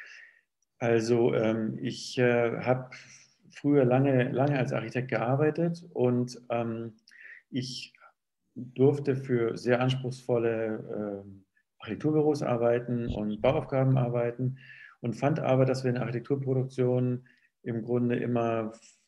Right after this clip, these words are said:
wie soll ich sagen, kommerzieller geworden waren, einfacher geworden waren, dass uns Wissensgebiete verloren gegangen waren, dass uns, äh, Herangehensweisen verloren gegangen waren, dass die Architekten gar nicht mehr ihre Kernkompetenz,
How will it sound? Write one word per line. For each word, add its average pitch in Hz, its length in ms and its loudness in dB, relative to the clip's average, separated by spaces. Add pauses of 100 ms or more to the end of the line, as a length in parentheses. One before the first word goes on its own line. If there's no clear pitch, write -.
(100)
wie 113 60 -16
soll 117 120 -2
ich 110 120 -6
sagen, 113 360 2
kommerzieller 117 460 2
geworden 98 420 -2
waren, 95 260 -6
einfacher 120 500 -2
geworden 92 440 -8
waren, 92 240 -10
dass 98 160 -8
uns 107 140 -12
Wissensgebiete 131 640 -4
verloren 95 400 -6
gegangen 90 400 -16
waren, 104 320 -12 (520)
dass 104 180 -8
uns, 110 300 -8
äh, 107 720 0 (520)
Herangehensweisen 110 840 2
verloren 101 380 -4
gegangen 104 320 -4
waren, 107 160 -2
dass 104 100 -6
die - 140 -6
Architekten 123 560 -4
gar 113 140 -2
nicht 110 120 -8
mehr 113 80 -4
ihre 107 220 -8
Kernkompetenz, 104 1300 -4